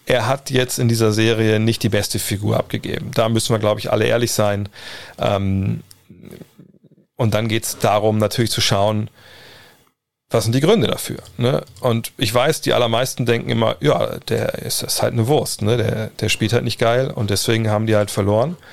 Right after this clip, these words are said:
Und er hat ja im, was war das, Spiel fünf null Punkte gemacht bei neun Würfen. Das war das erste Mal, dass ein Laker das gemacht hat oder eben nicht gemacht hat.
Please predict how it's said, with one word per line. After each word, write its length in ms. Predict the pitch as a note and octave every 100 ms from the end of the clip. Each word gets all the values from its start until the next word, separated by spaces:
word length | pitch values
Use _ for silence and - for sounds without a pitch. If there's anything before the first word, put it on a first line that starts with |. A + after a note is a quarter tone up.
| - - - -
Und 380 | A#2+ G#2 G#2 G#2+ G#2 G#2+ G#2+
er 160 | G#2
hat 160 | G2+ -
ja 120 | G2
im, 340 | G2 G2 A2+
was 400 | - - - A2
war 60 | G#2+
das, 100 | G#2
Spiel 180 | - G#2
fünf 320 | - B2+ A#2
null 160 | A2+ G#2+
Punkte 320 | E3 E3 D3
gemacht 220 | B2+ -
bei 80 | G#2+
neun 200 | G2+ G#2
Würfen. 280 | D3+ D3+ A2
Das 140 | G#2
war 40 |
das 100 | G#2
erste 340 | - D#3 D#3 B2+
Mal, 220 | A#2+ A#2
dass 140 | A2
ein 80 | G#2+
Laker 220 | G#2 G#2
das 180 | G2+ -
gemacht 300 | - A#2 -
hat 160 | G#2+ -
oder 80 | -
eben 100 | G#2+
nicht 140 | A2+
gemacht 240 | G2 F#2
hat. 180 | G2 G2